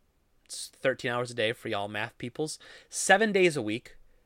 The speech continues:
with the occasional Saturday evening off for good behavior.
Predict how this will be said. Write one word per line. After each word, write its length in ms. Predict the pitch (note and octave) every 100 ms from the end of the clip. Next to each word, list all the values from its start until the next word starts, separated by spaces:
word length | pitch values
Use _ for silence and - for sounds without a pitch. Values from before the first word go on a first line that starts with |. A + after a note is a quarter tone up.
| _ -
with 140 | D3+
the 100 | E3+
occasional 540 | D#3 - G#3+ B3+ B3+ B3+
Saturday 540 | - - F#3+ A3+ G#3
evening 360 | F#3 F3+ F3+ D#3+
off 420 | D3 D3 - - _ _ _ _
for 120 | C3
good 220 | A#2+ C#3
behavior. 460 | B2+ A2 F#2+ -